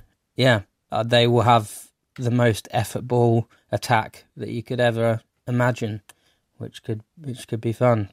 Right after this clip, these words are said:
But, um, yeah, I, I certainly loan with an option, not good. Loan with an obligation, you could get me interested as long as that meant that we were, um,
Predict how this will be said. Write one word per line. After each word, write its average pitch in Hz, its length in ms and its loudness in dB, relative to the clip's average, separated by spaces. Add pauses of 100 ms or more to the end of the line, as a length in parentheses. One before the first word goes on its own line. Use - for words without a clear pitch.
But, 123 260 2
um, 117 480 4
yeah, 117 380 0 (280)
I, 127 140 0 (140)
I 147 60 -4
certainly 147 520 2
loan 143 340 6
with 139 160 2
an 135 100 4
option, 120 600 0 (280)
not 131 380 2
good. 110 340 0 (240)
Loan 147 340 6
with 139 140 2
an 139 100 0
obligation, 127 920 2 (560)
you 127 140 -4
could 120 200 -4
get 117 200 2
me 113 140 0
interested 110 500 -2
as 107 120 -4
long 117 200 2
as 107 100 -4
that 104 180 -2
meant 113 300 -4
that 110 200 -12 (240)
we 107 240 0
were, 110 360 2
um, 107 360 2